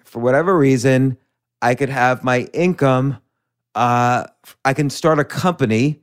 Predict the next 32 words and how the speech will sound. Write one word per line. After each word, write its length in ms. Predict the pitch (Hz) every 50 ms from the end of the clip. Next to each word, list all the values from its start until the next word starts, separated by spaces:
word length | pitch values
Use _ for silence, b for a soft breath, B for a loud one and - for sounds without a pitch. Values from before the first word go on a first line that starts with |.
| _ _ _ -
like 80 | 113
a 80 | 123 110
C 260 | - - - 170 160
Corp. 460 | - - - 113 110 120 - - -
So 220 | - - 120 117 113
it's, 260 | 113 - - - - _ _ _ _ _ _
you 120 | - 135
know, 260 | 113 107 104 101 95 b b b b b b
the 80 | - 104
way 300 | 110 123 127 131 123 123
a 120 | 127 117
C 220 | 110 - - 147 135
corporation, 840 | - - 135 120 117 120 120 120 117 - - 123 113 117 110 104 98 _ _ _ _ _ _ _ _ _ -
uh, 440 | 65 71 82 104 104 104 101 87 - -
happens 540 | 110 120 117 117 101 123 131 131 135 117 110
is, 400 | 117 110 107 95 - - - - _ _ _ _ - _ _ _ _ _ _ _ _ _ _
you 100 | - 113
know, 100 | 113 110
there's 180 | 101 117 113 110
a 60 | 120
wall 480 | 110 101 113 131 135 135 131 127 117
between 400 | 101 104 117 - - 131 123 117
my, 220 | 113 117 110 104 104 - _ _ _ _ _ - -
uh, 60 | - - _ _ _ _ _ _ _
you 100 | 110 107
know, 180 | 101 95 - - _ _ _ _
private 680 | - - - 127 123 131 131 123 139 127 120 - - _ _ _ _ _ _
banking 560 | - 127 117 117 120 113 135 127 120 120 117
and 120 | 113 104 95
private 440 | - - 135 131 139 131 127 101 107
life 400 | 113 113 113 113 113 - _ _ -
and 440 | 107 117 113 113 110 110 110 104